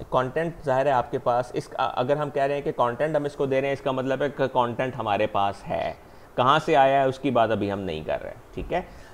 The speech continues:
अगर हमारे पास content है तो उस content को हम split कर लेंगे, उसको words में convert कर लेंगे और फिर एक एक word को हम add to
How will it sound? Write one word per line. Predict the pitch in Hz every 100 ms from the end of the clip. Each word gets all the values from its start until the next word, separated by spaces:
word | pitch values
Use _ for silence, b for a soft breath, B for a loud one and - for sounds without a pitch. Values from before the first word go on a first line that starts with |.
| B
अगर | 131 151
हमारे | 151 139 135
पास | 151 156 156
content | 131 127 123 170 156
है | 123 127
तो | 139 139
उस | 135
content | 127 120 139 147 139
को | 139
हम | 131 135
split | 127 - 110 -
कर | 131
लेंगे, | 123 127 139 147
उसको | 131 - 110
words | 98 110 120
में | 123
convert | 120 95 90 104 -
कर | 131
लेंगे | 135 139 147 151 B B -
और | 139
फिर | 165 156 156
एक | 170 180 175 -
एक | 156 160 151
word | 110 110 127 135 127
को | 120 120
हम | 120 113 117 -
add | 120 117 -
to | 131